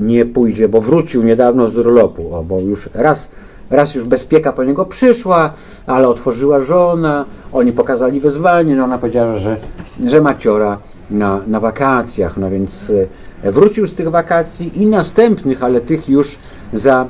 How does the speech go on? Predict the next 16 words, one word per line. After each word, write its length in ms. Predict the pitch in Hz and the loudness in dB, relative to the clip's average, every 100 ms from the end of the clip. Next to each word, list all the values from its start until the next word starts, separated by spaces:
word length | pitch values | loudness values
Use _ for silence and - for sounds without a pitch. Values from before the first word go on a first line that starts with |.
| 123 | -2
mm, 460 | 127 120 120 117 | 0 2 2 0
kratą 540 | 120 143 139 139 131 123 | 0 0 0 2 0 0
aresztu 440 | 123 131 139 123 | 2 2 0 -6
śledczego 500 | - 123 117 139 123 | -2 -2 0 0 0
nie 140 | 117 | -2
będzie. 420 | 107 135 143 127 117 - - - - 123 | 2 2 2 2 0 -4 -20 -20 -10 -2
E, 200 | 123 117 | 0 2
e, 220 | 120 110 | 2 2
Waldek 480 | 123 131 120 113 127 | 2 2 2 0 0
uznał, 280 | 120 123 | -2 0
że 100 | 113 | 0
nie 100 | 113 | 0
będzie 340 | 110 113 101 95 | 2 2 0 -4
się 140 | - | -4
nad 300 | 101 95 - | -4 -4 -4
tym 160 | 101 | -4